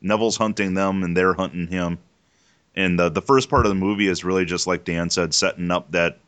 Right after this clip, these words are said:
literally there's nobody else on the planet. Neville's kinda got free range of the city while they're sleeping during the day. So we get some shots of Neville kinda cruising around the town looking for supplies and shit.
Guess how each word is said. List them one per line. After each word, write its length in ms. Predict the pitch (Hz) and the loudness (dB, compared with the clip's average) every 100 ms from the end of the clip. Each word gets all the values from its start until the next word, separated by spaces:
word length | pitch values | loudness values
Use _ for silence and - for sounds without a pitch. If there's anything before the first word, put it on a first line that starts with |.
| - | -12
literally 420 | 90 98 98 90 | -2 0 2 2
there's 220 | 82 80 | 0 -2
nobody 340 | 87 82 80 80 | -2 -2 -2 -2
else 240 | 80 80 | -2 -2
on 160 | 82 76 | -2 -4
the 60 | |
planet. 560 | 73 - 78 80 78 80 _ _ _ _ | -10 -10 -6 -4 -4 -6 _ _ _ _
Neville's 380 | 85 95 95 87 | 0 0 0 -2
kinda 260 | - 87 82 | -2 -2 -2
got 260 | 80 85 - | -2 -4 -4
free 280 | 92 98 92 | -4 -2 0
range 360 | 87 87 90 | 0 0 -2
of 100 | 85 | -4
the 60 | 82 | -4
city 360 | - 95 90 85 | -2 -2 0 0
while 240 | 80 78 | 0 0
they're 180 | 85 85 | 0 0
sleeping 480 | - 90 85 85 78 | -2 -4 -4 -4 -4
during 220 | 82 78 | -4 -4
the 80 | 71 | -4
day. 420 | 80 82 82 80 _ _ - - | -2 0 0 -2 _ _ -20 -18
So 100 | - | -4
we 100 | 92 | 0
get 140 | 87 90 | 0 0
some 160 | 82 | 0
shots 380 | 80 90 85 80 | 0 2 2 0
of 80 | 82 | 0
Neville 300 | 80 82 80 | 0 0 -2
kinda 240 | - 80 | -4 -4
cruising 400 | 76 - 82 76 | -6 -6 -4 -2
around 240 | 80 80 76 | 0 0 0
the 80 | 73 | -4
town 420 | - 80 80 78 | -2 -2 -2 -4
looking 220 | 76 80 | -6 -8
for 120 | - - | -6 -8
supplies 520 | - - 73 73 71 | -8 -8 -4 -4 -6
and 80 | 76 | -6
shit. 300 | - 76 | -4 -4